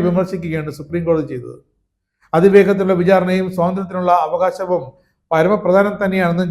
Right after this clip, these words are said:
ജാമ്യാപേക്ഷകൾ നൽകിയ വിചാരണ കോടതിയും ഡൽഹി ഹൈക്കോടതിയും ഒക്കെ ഈ വസ്തുത പരിഗണിച്ചില്ലെന്നും സുപ്രീം കോടതി രൂക്ഷ ഭാഷയിൽ വിമർശിച്ചു. ഡൽഹി എക്സൈസ് നയ അഴിമതിയുമായി ബന്ധപ്പെട്ട അഴിമതി,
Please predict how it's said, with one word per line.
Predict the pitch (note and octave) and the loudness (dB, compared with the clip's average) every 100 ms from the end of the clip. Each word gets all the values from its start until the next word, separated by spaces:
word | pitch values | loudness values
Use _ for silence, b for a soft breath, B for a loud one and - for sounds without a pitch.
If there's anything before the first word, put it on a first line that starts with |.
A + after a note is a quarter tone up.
| D#3+ | -2
ജാമ്യാപേക്ഷകൾ | E3 G#3+ G#3+ G#3+ G3+ F#3+ | 0 0 -2 -4 -6 -2
നൽകിയ | F3+ F3+ F#3 | -2 0 -2
വിചാരണ | E3+ F#3+ G3 G3 | 0 -2 -4 -2
കോടതിയും | F3+ F3+ D#3 A#2 _ _ _ - | 0 0 -2 -6 _ _ _ -2
ഡൽഹി | F3+ F#3+ A3 | 0 0 -2
ഹൈക്കോടതിയും | F#3+ F#3 F3+ F3+ F3 | -2 -2 0 0 -2
ഒക്കെ | D#3+ D#3+ | -6 -4
ഈ | G3 | -2
വസ്തുത | F#3 G3 E3 D3+ | -2 -2 -4 -4
പരിഗണിച്ചില്ലെന്നും | D3+ F3+ E3+ E3+ D#3+ C#3 A#2+ _ _ _ | -8 -8 -12 -14 -14 -16 -20 _ _ _
സുപ്രീം | D#3 C#3+ F#3 F3 | -10 -4 -4 0
കോടതി | D#3+ D3+ C3 | 0 0 -2
രൂക്ഷ | E3 E3 F#3+ | -6 -8 -6
ഭാഷയിൽ | E3+ D3+ D#3+ C3 | -6 -4 -6 -6
വിമർശിച്ചു. | C3 C#3+ C3 C#3+ A#2+ _ _ _ _ _ _ _ _ _ _ _ _ _ - | -10 -10 -14 -20 _ _ _ _ _ _ _ _ _ _ _ _ _ _ 2
ഡൽഹി | F#3+ B3+ C#4+ A#3+ | 6 8 10 8
എക്സൈസ് | - C4 - - - _ _ _ F3+ | 6 0 -2 -8 -18 _ _ _ -2
നയ | G3 A#3 A3 F3+ | 2 2 2 0
അഴിമതിയുമായി | F#3 G#3+ A3 G#3+ | 2 4 6 6
ബന്ധപ്പെട്ട | G#3 G3 F3+ F#3 E3+ F3 D3 | 4 0 0 2 2 2 -2
അഴിമതി, | D#3+ F#3 F#3+ | -2 2 2